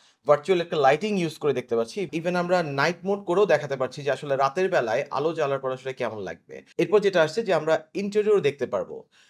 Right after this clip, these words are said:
যে ইন্টেরিয়র ভিজুয়ালাইজেশন করলে আমরা যেটা করব যে, আহ, রুমগুলোতে ফার্নিচার আসলে কেমন হচ্ছে, কোন কালার দেওয়া যেতে পারে, অথবা স্পেসটা আসলে practically কেমন হতে পারে, আহ, এটা একটা ভার্চুয়াল ট্যুরও হতে পারে। আহ,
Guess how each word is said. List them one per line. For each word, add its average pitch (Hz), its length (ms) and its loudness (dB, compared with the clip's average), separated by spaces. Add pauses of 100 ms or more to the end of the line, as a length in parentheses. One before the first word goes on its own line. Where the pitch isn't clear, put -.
(160)
যে 117 140 -6
ইন্টেরিয়র 185 300 2
ভিজুয়ালাইজেশন 190 560 0
করলে 180 200 0
আমরা 170 160 0
যেটা 151 200 0
করব 143 320 0
যে, 135 340 2
আহ, 101 640 0
রুমগুলোতে 151 760 0
ফার্নিচার 139 480 -2
আসলে 156 220 -4
কেমন 123 320 -2
হচ্ছে, 107 500 -4 (260)
কোন 190 160 -2
কালার 143 320 2
দেওয়া 123 200 4
যেতে 113 220 -4
পারে, 107 300 -2
অথবা 165 300 -4
স্পেসটা 170 540 0
আসলে 139 240 -4
practically 135 540 -2
কেমন 117 260 -4
হতে 117 160 -12
পারে, 101 280 -4 (340)
আহ, 113 240 0
এটা 185 160 -2
একটা 196 160 -4
ভার্চুয়াল 147 460 -2
ট্যুরও 123 220 -2
হতে 110 200 -8
পারে। - 320 -14 (540)
আহ, 101 440 -2